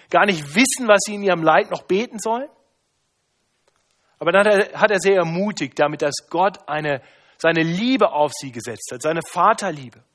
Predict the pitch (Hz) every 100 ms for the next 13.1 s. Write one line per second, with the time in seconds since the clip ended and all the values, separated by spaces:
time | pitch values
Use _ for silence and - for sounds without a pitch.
0 | _ _ _ _ _ _ _ _ _ _
1 | _ _ - 151 160 151 139 135 _ _
2 | 127 151 190 - 170 156 156 156 _ _
3 | _ _ _ _ _ _ _ _ - 165
4 | 240 262 262 254 220 214 220 220 - 202
5 | - 196 175 - - 311 311 226 185 160
6 | 135 139 285 277 277 - 233 220 208 156
7 | 190 190 175 165 143 - 113 95 - _
8 | _ _ _ _ _ _ _ _ _ _
9 | _ _ _ _ _ _ _ _ _ _
10 | _ - 160 160 160 170 - 165 165 156
11 | 170 202 151 135 - 156 - - 226 220
12 | 160 165 165 165 156 262 202 - 208 190